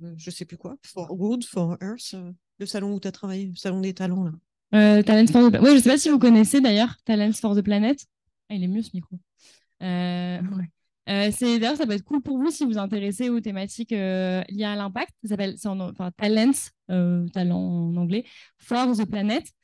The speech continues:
Speaker 2: Euh, je crois que c'est qu'à Paris pour l'instant, mais ils ont peut-être des formats en digital.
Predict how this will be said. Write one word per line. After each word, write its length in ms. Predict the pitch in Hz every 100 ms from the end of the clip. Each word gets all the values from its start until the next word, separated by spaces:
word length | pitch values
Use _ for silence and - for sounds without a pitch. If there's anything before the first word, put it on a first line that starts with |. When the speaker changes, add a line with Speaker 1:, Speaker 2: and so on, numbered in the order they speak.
| _ _ -
Speaker 2:
Euh, 100 | 226
je 60 |
crois 140 | - 320
que 40 |
c'est 80 | 269
qu'à 160 | 202 226
Paris 320 | 254 240 269
pour 120 | 254
l'instant, 480 | 220 190 - 247 262
mais 80 | 233
ils 80 |
ont 60 | 180
peut-être 160 | 190 220
des 80 | 226
formats 320 | 208 214 208
en 60 |
digital. 460 | 196 196 202 214 277